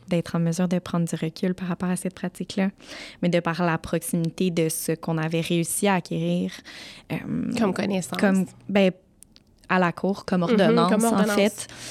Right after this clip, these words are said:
Speaker 1: Euh, j'ai beaucoup, beaucoup de difficultés de, à prendre du recul des, du terrain qu'on avait gagné, puis
Speaker 2: Mm-hmm.
Speaker 1: de,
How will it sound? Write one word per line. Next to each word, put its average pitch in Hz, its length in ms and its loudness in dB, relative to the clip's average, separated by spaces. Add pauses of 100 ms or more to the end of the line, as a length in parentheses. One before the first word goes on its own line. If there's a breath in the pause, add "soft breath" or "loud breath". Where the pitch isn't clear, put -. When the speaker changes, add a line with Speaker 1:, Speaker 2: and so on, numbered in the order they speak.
(280 loud breath)
Speaker 1:
Euh, 165 380 2
j'ai 165 180 2 (220)
beaucoup, 180 340 0
beaucoup 190 220 0
de 180 40 2
difficultés 180 520 -2
de, 170 120 2 (220)
à 170 100 -2
prendre 175 300 0
du 185 80 2
recul 175 560 2 (120)
des, 160 420 2
du 165 180 0
terrain 165 400 0
qu'on 180 180 2
avait 160 220 2
gagné, 160 540 4
puis 196 100 0
Speaker 2:
Mm-hmm. 180 160 2 (320)
Speaker 1:
de, 160 80 -6